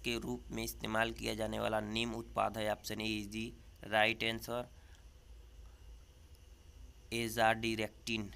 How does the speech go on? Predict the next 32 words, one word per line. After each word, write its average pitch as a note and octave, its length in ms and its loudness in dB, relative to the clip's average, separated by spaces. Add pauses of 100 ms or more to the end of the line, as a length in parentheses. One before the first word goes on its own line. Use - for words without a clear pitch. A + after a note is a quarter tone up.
(360)
अगला A2+ 240 2
क्वेश्चन, A#2 440 -2 (500)
मिट्टी C3 440 -2
के C#3 160 -2
सूक्ष्म A#2+ 460 -4
जीव A2+ 320 -2 (160)
सबसे - 580 -2
अधिक A#2+ 360 -2
सक्रिय A2+ 600 -4
हैं, A2+ 240 -4 (340)
ऑप्शन - 360 -2
ए A#2+ 240 2
is A2 200 -2
the A2 160 0
right A2 380 2
answer, A2+ 260 -4
चौंतीस A2+ 520 -2
से A#2+ 80 -6
छत्तीस - 500 -4
डिग्री A2 240 -4 (120)
सेंटीग्रेड G2+ 680 -8
पर। G#2+ 180 -10 (160)
अगला A2 240 0
क्वेश्चन, A#2 420 -4 (1080)
ताज़ी A#2 340 8
हवा A2+ 240 6
में A#2+ 140 2
आयतन G#2+ 460 0
के A#2 120 -4
हिसाब A2 480 2
से A#2 140 -4
लगभग G#2+ 520 -2